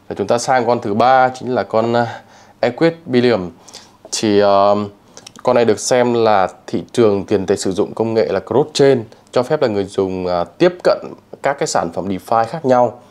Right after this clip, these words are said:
Đội ngũ phát triển cái con, à, Equilibrium này thì, à, gồm nhiều các kỹ sư có kinh nghiệm trong lĩnh vực công nghệ blockchain cũng như thị trường tài chính ha. Thì người đầu tiên đó chính là C E O Alex, ông này có tận mười lăm năm kinh nghiệm trong cái lĩnh vực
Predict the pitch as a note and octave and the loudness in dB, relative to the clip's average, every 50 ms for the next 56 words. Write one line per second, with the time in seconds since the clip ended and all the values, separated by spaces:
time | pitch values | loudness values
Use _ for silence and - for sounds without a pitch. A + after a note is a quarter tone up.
0 | _ _ - C3 A#2 G2+ G2+ G2+ D3+ D#3+ - - G#2+ F2 F2+ F2 - G#2+ A2 G#2+ | _ _ 0 0 0 2 0 -2 -2 -2 0 0 0 0 0 0 2 2 2 2
1 | G#2+ G#2+ G2 - - A2+ A2+ - C3 C#3 C3+ A#2+ A#2 A2+ A2+ G#2+ G2 G2 F#2+ F#2 | 0 -2 -2 -2 -2 -4 -2 -2 -4 -4 -2 0 2 2 4 2 2 0 -2 -2
2 | F#2 F2 F2+ F2+ E2+ E2 - F2+ F2 F2 F2 E2+ E2+ - - - _ _ - - | 0 0 0 0 -2 -4 -6 -6 -2 0 0 -2 -2 -4 -12 -20 _ _ -20 -20
3 | _ - G2+ G#2+ G#2 G2+ G#2 G#2 G#2 G#2 G2+ G2 G2+ C3 C3 - - - A2 A2+ | _ -2 0 0 0 0 -2 -2 0 0 0 0 0 -4 -6 -4 -4 -4 -4 2
4 | - D3+ D3 C#3+ C3 - - G2 F2+ - - A#2 A#2 B2+ C3 A#2+ - - - A2 | 2 4 4 4 2 0 -2 -2 -2 -2 -2 -4 0 2 2 2 0 0 -4 -6
5 | G#2 G#2 A2 G#2+ G#2 G2 G#2 A2+ A2+ G#2 - - G#2+ A2 A2+ G#2 - F2+ F#2+ G2+ | -4 -4 -6 -6 -6 -6 -6 -8 -10 -10 -8 -6 -4 -2 -2 -2 -2 -4 -6 -6
6 | - - B2 A#2 - - - - - - - - - _ - G#2 G#2 A#2 A2+ A2+ | -2 0 0 0 0 -6 -14 -20 -20 -20 -20 -20 -20 _ -4 -2 0 0 -2 -2
7 | A2 G#2 G2 - G2 F#2 - F#2+ F2+ F#2+ A2 A2 A2 - _ _ _ _ - - | -4 -4 -4 -4 -4 -2 -2 -2 -2 -2 -6 -8 -8 -10 _ _ _ _ -20 -20
8 | - _ _ - - A2 A2 G#2+ G#2+ G#2 G2+ B2 A#2 G#2+ A2 G2+ G#2+ A2+ A#2 A#2+ | -20 _ _ -8 -4 -2 0 2 0 0 0 0 0 0 0 -2 -2 -4 -2 0
9 | A2 G#2+ G2 F2+ F#2 F#2 F2+ - - A2+ A2+ A2 G#2+ - G#2 A2+ B2 D#3 F3 - | 0 0 2 0 0 -2 -4 -4 -4 0 0 2 2 2 2 2 2 0 -2 -4
10 | - - G#2+ G#2+ G2 F2+ - G2 G2 G2+ - G2+ G2+ G2 G2 G2+ G#2 G#2+ A2 A2 | -8 -8 -4 -4 -4 -4 -4 -4 -4 -4 -4 -4 -2 -2 0 0 0 0 0 -2
11 | A2 A2 G#2+ G#2+ - - G#2+ A2 A2 A2+ A2 - - - - G2 G2+ G2+ F#2+ G2 | -2 -4 -4 -4 -6 -6 -6 -4 -2 -2 -2 -4 -4 -8 -8 -8 -8 -8 -8 -8
12 | G#2+ A2+ A2+ G2+ | -8 -8 -10 -10